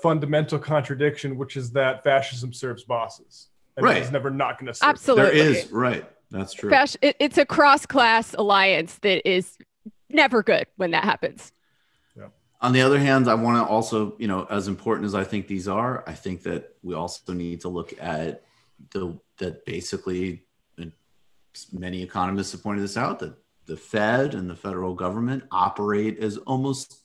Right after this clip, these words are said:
Speaker 2: like a slush fund, uh,
Speaker 1: Yeah.
Speaker 2: for the corporate sector to stave off any economic pressure that strikes would even generate.
Speaker 1: It's
Speaker 2: And that's
Speaker 1: corporate
Speaker 2: another
Speaker 1: M M T.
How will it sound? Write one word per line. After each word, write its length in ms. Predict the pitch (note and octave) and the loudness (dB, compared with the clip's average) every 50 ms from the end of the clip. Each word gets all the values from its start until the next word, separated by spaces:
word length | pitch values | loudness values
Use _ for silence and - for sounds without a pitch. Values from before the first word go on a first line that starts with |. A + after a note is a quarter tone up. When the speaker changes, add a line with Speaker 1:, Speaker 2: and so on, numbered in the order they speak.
| _ - - - | _ -20 -10 -2
Speaker 2:
like 320 | C3 C#3 C#3 C3+ C#3 - - | 0 0 0 0 -4 -6 -4
a 120 | C3 B2+ | -4 -4
slush 420 | B2+ - - - C3+ D3 D3 - - | -4 -6 -6 -2 0 0 -2 -2 -8
fund, 460 | - - G2 E2+ D#2 D#2+ D#2+ D#2+ _ _ _ _ _ _ _ _ _ _ _ _ _ _ _ - | -8 -8 -6 -6 -6 -8 -10 -12 _ _ _ _ _ _ _ _ _ _ _ _ _ _ _ -6
uh, 120 | G2 F#2+ F#2 F#2 F2+ E2+ E2 | -2 -2 0 0 0 -2 -4
Speaker 1:
Yeah. 60 | - - - | -6 -10 -16
Speaker 2:
for 420 | - - - G#2+ G2 G#2 G2+ G2+ G2+ | -20 -14 -8 -4 -2 0 2 2 0
the 120 | F#2+ G#2+ G#2+ | 0 -2 -6
corporate 440 | D#3 D#3 B2 A#2+ A#2 A2+ A2 - | -2 0 0 0 0 0 -4 -6
sector 440 | - - A2 G#2+ G#2+ - - G#2 G2+ | -4 -2 -2 -2 -2 -2 -2 -2 -2
to 260 | G2 - - A2 G#2+ | -2 -4 -4 -4 -4
stave 500 | G#2 - - - - G#2+ A2 B2 B2+ A2+ | -4 -6 -10 -10 -4 -2 2 2 2 2
off 680 | A#2 - - A2 C3+ - - F#2 D#2+ - - - - _ - | 0 0 2 4 6 6 6 4 0 -6 -8 -16 -20 _ -8
any 300 | G#2+ F#2+ F#2 F2+ D#2 F#2 | -8 -6 -6 -6 -8 -12
economic 540 | F2+ - F2+ E2+ E2 E2 E2+ F2 E2 - _ | -10 -8 -8 -8 -6 -8 -8 -10 -12 -14 _
pressure 560 | - F#2 F2 - - - E2 D2+ D2 - _ _ _ _ _ _ _ _ _ | -6 -6 -6 -6 -8 -10 -10 -10 -12 -14 _ _ _ _ _ _ _ _ _
that 420 | A#2 A2 F#2+ E2 D#2 - - - - | -6 -4 -4 -2 -4 -6 -10 -12 -14
strikes 560 | - - - F#2 F2 E2 E2 - - - - | -14 -10 -8 -6 -6 -6 -8 -10 -14 -14 -10
would 200 | F2 E2 D#2 - - | -10 -10 -10 -12 -12
even 280 | F2 F#2+ F#2+ G#2+ A2+ G#2+ | -12 -8 -4 -2 -4 -4
generate. 600 | G2 G2 A2+ C3+ F#3+ D#3+ D#3+ D3+ D#2 - - - _ _ - | -2 -2 -2 0 0 0 -2 -4 -6 -10 -12 -16 _ _ -12
Speaker 1:
It's 180 | D#3+ D3 - E3+ | -10 -10 -8 -2
Speaker 2:
And 80 | E3+ | 2
that's 160 | F#3 F#3+ G#3+ G#3 | 4 4 6 4
Speaker 1:
corporate 120 | G3+ G#3 | 4 4
Speaker 2:
another 200 | - F#3 F#3 F3+ | 6 6 6 6
Speaker 1:
M 60 | D#3+ | 6
M 80 | A#2 G2 | 4 4
T. 340 | - G#3 F3+ C#3+ C3 B2 | 2 -2 -2 -4 -6 -8